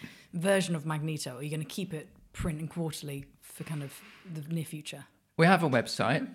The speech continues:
Speaker 2: uh, and there are probably up to ten stories, uh, a week on it, uh, and a fair bit of social media. It's not,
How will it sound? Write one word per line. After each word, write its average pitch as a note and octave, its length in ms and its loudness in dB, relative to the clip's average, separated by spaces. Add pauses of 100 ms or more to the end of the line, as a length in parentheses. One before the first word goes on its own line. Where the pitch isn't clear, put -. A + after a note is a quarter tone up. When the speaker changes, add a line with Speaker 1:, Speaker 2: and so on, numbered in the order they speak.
(140)
Speaker 2:
uh, A#2+ 680 6 (140)
and A#2+ 680 6
there A#2+ 220 6
are A#2 100 6
probably G#2 1400 0 (640)
up F#3+ 220 0
to - 120 -6
ten B2+ 520 4 (180)
stories, B2+ 600 0 (520)
uh, A2 300 2
a A#2+ 60 2
week B2 260 2
on C#3+ 120 4
it, D#3+ 120 -2 (680)
uh, A2 420 6
and A2+ 80 0
a G#2 40 -2
fair D#3+ 500 4
bit - 160 -2
of - 80 -4
social G#2+ 380 -2
media. G#2 360 2
It's - 200 0
not, C3+ 320 4